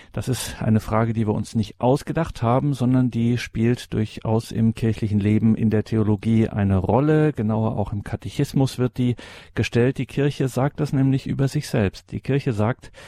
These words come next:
sie sei ein Mysterium, ein Geheimnis. Und wenn sich das auch sehr hoch theologisch anhört, das Ganze, auch die Antwort vor allen Dingen auf diese Frage,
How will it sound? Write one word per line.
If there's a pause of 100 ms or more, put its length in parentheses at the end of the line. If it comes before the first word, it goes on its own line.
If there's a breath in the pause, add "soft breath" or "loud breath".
(140 loud breath)
sie
sei
ein
Mysterium, (360 soft breath)
ein (260 soft breath)
Geheimnis. (380 loud breath)
Und (160)
wenn
sich
das
auch
sehr
hoch
theologisch
anhört,
das
Ganze, (500 loud breath)
auch
die
Antwort
vor
allen
Dingen
auf
diese
Frage,